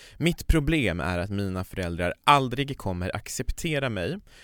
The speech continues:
Min moster kom ut som lesbisk för några år sedan och hon bjuds inte in till några familjemiddagar längre.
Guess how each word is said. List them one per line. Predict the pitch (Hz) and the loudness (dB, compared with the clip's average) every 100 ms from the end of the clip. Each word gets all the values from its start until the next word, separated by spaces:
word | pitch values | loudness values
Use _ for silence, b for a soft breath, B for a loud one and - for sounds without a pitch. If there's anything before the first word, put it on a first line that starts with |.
| b | b
Min | 139 160 160 - | 0 2 2 0
moster | 147 139 - 113 | -2 -2 0 0
kom | - 110 | 2 -2
ut | 98 | -2
som | - 101 | -4 -4
lesbisk | - - - - - | -4 -4 -8 -8 -6
för | 127 | -4
några | 123 127 | -2 -2
år | 131 | -2
sedan | - 120 170 - | -2 -2 -4 -4
och | 123 - 110 | -6 -6 -6
hon | 127 131 | -4 -4
bjuds | 107 151 127 - | -4 -4 -6 -8
inte | - 117 - | -4 -4 -4
in | 180 104 | -6 -6
till | - 95 95 | -6 -4 -2
några | 98 95 92 92 - | -2 0 0 0 -2
familjemiddagar | - 139 127 101 98 110 135 107 90 | -6 -4 0 0 0 0 -2 -2 -4
längre. | 87 87 - | -4 -6 -8